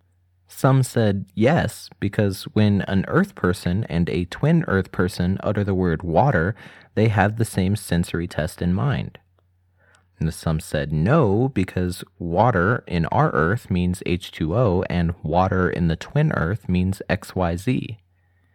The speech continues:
If you think of water as a concept that begins by eating a world to find out the empirical true nature of that transparent flowing stuff and returns a new fixed concept,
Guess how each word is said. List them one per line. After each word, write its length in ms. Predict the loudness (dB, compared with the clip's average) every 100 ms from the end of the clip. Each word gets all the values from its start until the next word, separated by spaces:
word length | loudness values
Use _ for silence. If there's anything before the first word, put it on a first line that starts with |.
| _ _ -20 -10 -4
If 100 | 0
you 80 | 2
think 240 | 2 2
of 200 | 2 0
water 580 | 0 2 4 2 2 0
as 140 | -2 -2
a 60 |
concept 680 | -4 0 2 2 -2 -4 -6 -4
that 340 | -4 -6 _
begins 760 | -2 0 0 2 4 2 0 -2
by 180 | -4
eating 380 | -2 -2 0 2
a 80 | 0
world 580 | 2 2 2 0 -2 -6
to 100 | -10
find 320 | -2 -2 0
out 200 | 0 -2
the 160 | -4 -2
empirical 540 | -4 -2 -2 -2 -4
true 300 | -8 -4 -2
nature 520 | 0 0 -2 0 -2
of 200 | 0 -2
that 160 | -2 -2
transparent 600 | -4 -4 -6 -2 -2 -2
flowing 340 | -4 -4 -4 -4
stuff 580 | -6 -2 0 0 -6 -8
and 260 | -4 -2 -4 -8 -20 -2
returns 680 | 0 0 -2 2 2 2 0
a 120 | 0
new 220 | 0 0
fixed 460 | -2 -4 -4 -4 -14
concept, 720 | -2 0 0 0 -4 -6